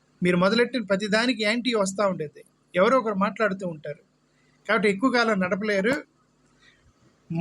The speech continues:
మత, మత రాజకీయాలు వదిలేసి మీరందరూ పరిపాలన చేయండి. మానవ హక్కులను కాపాడండి, మనుషులను కాపాడండి, పేదరికాన్ని కాపాడండి, పేదలను కాపాడండి, ముసలోళ్ళని,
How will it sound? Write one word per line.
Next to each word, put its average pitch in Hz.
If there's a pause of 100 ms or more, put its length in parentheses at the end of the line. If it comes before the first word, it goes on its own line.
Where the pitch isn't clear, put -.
(240)
మత, 214 (280)
మత 196
రాజకీయాలు 262
వదిలేసి 240 (480)
మీరందరూ 196
పరిపాలన 240
చేయండి. 170 (220)
మానవ 240
హక్కులను 220
కాపాడండి, 175
మనుషులను 240
కాపాడండి, 185
పేదరికాన్ని 240
కాపాడండి, 175
పేదలను 233
కాపాడండి, 196
ముసలోళ్ళని, 214